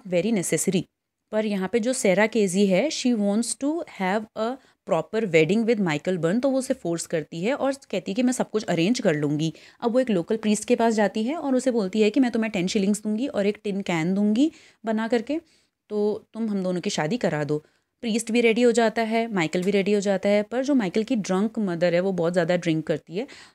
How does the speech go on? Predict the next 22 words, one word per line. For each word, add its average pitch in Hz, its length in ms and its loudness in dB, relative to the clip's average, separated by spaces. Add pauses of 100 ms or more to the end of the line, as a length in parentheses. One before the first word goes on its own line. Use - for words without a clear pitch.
तो 247 80 -6
वो 247 120 0
बहुत 208 220 -2
ज़्यादा 208 200 2
प्रीस्ट 202 340 -4
की 196 100 -8
इंसल्ट 170 400 0
कर 214 120 0
देती 208 320 0
है 247 100 2
और 233 240 -2
चुपचाप 185 420 -8
से - 140 -4
उसका 214 220 -2
जो 196 100 0
टिन 190 280 -2
कैन 185 260 -2
है 196 80 0
उसे 190 260 0
चुरा 180 320 0
लेती 156 360 -2
है। 147 160 2